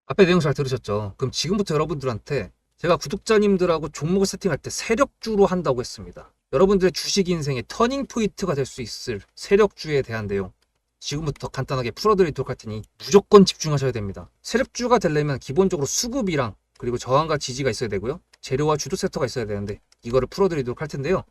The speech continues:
옆에 보이시는 거는 상지건설이라는 미친놈의 점상을 갖던 이재명 테마주로 엮인 종목입니다. 이게 세력주일까요? 아닙니다. 이건 작전주라고 합니다. 작전주는 어느 정도 주가를 만들어 놓고 그 위에서 거래량을 터뜨립니다. 이게 바로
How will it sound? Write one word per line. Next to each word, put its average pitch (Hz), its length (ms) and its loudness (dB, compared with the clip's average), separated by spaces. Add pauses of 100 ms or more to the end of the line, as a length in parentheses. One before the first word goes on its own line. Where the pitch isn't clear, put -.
(140)
옆에 165 140 4
보이시는 202 360 4
거는 175 160 2
상지건설이라는 196 880 0 (280)
미친놈의 208 760 2
점상을 220 400 0
갖던 151 260 -4
이재명 156 320 -2
테마주로 175 440 0
엮인 139 220 -6
종목입니다. 120 560 -6 (360)
이게 175 480 2
세력주일까요? 143 680 -6 (100)
아닙니다. 117 520 -6 (120)
이건 135 260 -4
작전주라고 175 640 -2
합니다. 98 280 -12 (220)
작전주는 185 720 0
어느 143 180 0
정도 196 280 4
주가를 185 420 0
만들어 123 320 -4
놓고 123 240 -10
그 117 320 -10
위에서 202 240 2
거래량을 127 540 -2 (100)
터뜨립니다. 120 640 -6 (160)
이게 151 220 6
바로 190 280 6